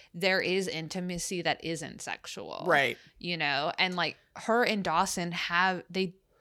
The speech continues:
Speaker 1: have no, like, you don't see it on the screen, like, this sexual dynamicism, you know, or, like,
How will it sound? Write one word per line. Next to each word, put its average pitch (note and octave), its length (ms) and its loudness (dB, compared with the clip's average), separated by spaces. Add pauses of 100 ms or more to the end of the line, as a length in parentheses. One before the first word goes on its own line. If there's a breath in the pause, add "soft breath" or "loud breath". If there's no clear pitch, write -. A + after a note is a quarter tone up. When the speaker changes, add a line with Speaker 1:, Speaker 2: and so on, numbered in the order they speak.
(120)
Speaker 1:
have A3 360 4
no, A3 440 2
like, F#3+ 360 0
you G#3+ 160 2
don't D4 260 4
see C#4 320 2
it D#3 160 8
on F3 140 4
the F3+ 80 0
screen, G#3+ 400 0
like, D3+ 180 -4
this E3+ 160 -6
sexual E3+ 580 -6
dynamicism, D#3 1160 -4
you F3 100 -8
know, D#3 240 -4
or, D#3+ 140 -4
like, C#3+ 180 -2